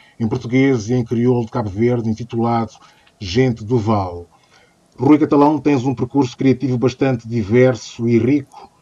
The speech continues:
O que é que te uni-, unifica? O teu cimento interior é feito de quê e de quem? Quais são os teus mentores, as tuas influências?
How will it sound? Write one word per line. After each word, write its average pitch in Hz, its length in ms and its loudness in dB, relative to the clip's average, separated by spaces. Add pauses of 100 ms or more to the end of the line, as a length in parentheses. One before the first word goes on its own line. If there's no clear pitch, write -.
(280)
O 131 60 -6
que - 140 2
é 160 80 4
que - 160 -12
te 147 80 4
uni-, 143 420 4
unifica? 131 880 0
O 120 140 -8
teu 143 260 2
cimento 131 520 0
interior 120 440 0
é 131 80 2
feito 123 380 -2
de 110 100 -10
quê 120 340 0
e - 20 0
de 110 100 -8
quem? 104 380 -4
Quais 135 260 -8
são 127 340 -4 (380)
os 113 100 -8
teus 135 180 0
mentores, 117 460 0
as 104 80 -6
tuas 113 240 -4
influências? 101 840 -10